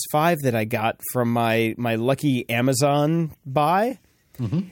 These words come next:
Speaker 1: And by the way, I think it turns out that I spend the basically G D P of Uruguay on Amazon,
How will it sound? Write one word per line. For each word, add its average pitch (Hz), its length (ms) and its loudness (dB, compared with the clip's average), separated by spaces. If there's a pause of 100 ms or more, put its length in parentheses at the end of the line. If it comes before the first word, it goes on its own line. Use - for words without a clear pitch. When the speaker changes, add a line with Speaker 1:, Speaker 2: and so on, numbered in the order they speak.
(160)
Speaker 1:
And 233 160 2
by 254 160 2
the 233 100 0
way, 202 220 4
I 165 120 2
think 294 280 -2
it 311 160 -2
turns 202 340 2
out 165 320 2
that 147 220 -2
I 190 140 2
spend 160 760 0
the 139 380 2
basically 156 680 0
G 120 320 -2
D 156 140 -2
P 165 300 2
of 117 100 -2
Uruguay 135 640 2
on 120 400 0
Amazon, 165 640 2